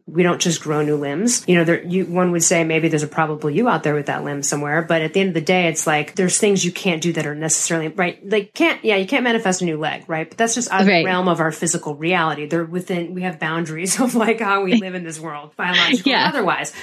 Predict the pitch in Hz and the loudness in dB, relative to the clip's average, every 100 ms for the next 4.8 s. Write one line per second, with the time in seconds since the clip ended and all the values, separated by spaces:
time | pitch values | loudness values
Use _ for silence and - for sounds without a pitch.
0 | - - 330 311 349 339 330 294 254 226 | -12 -2 0 0 0 0 0 0 0 2
1 | 202 196 202 170 175 170 160 165 175 165 | 2 0 0 0 0 -2 -2 0 2 2
2 | 170 165 165 170 156 156 165 185 202 196 | 0 0 0 0 2 0 0 0 2 2
3 | 190 190 185 180 175 180 185 208 185 165 | 2 0 0 -2 -4 -6 -4 -2 0 0
4 | 170 185 - 151 - 254 240 | 0 -2 -4 -4 -2 0 0